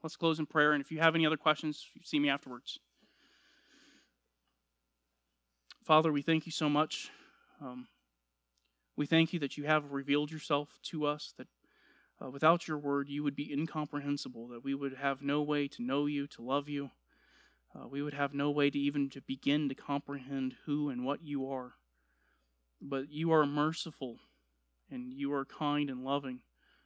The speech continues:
and you have revealed yourself to us. You've made yourself available to us. You have reconciled us to yourself through Christ. And Father, we, we do want to manifest the attributes of God in a way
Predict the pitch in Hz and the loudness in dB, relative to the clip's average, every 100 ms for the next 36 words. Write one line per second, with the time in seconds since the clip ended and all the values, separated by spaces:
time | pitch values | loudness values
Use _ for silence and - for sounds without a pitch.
0 | _ _ _ _ - 131 143 156 139 131 | _ _ _ _ -14 -6 -2 0 -2 2
1 | 143 156 160 147 156 143 - - 151 147 | 6 6 4 0 0 -2 -4 -6 -4 -4
2 | - 127 123 135 143 139 151 - 135 135 | -6 -8 -8 -4 -2 -2 -4 -2 -2 -4
3 | 123 131 139 143 139 - 139 135 135 - | -6 -2 0 0 -4 -4 -4 -4 -6 -12
4 | - - 151 135 131 135 151 156 143 147 | -16 -12 -8 -8 0 4 4 2 -2 -2
5 | 143 147 - - 127 - 139 139 - 117 | -2 -4 -6 -12 -12 -6 -4 -4 -8 -18
6 | - 135 143 143 - - _ _ _ _ | -8 -4 -4 -4 -8 -10 _ _ _ _
7 | _ _ _ _ _ _ _ 135 147 147 | _ _ _ _ _ _ _ -4 0 2
8 | 147 143 156 - 170 151 175 175 151 135 | 2 0 -2 -4 -4 0 0 2 0 -2
9 | 135 139 147 - 131 127 - - - _ | -2 0 -2 -4 -8 -8 -12 -14 -20 _
10 | 135 135 147 143 139 131 - 131 131 131 | -2 0 0 -4 -6 -6 -8 -4 -4 -4
11 | 127 131 135 135 | -8 -6 -4 -6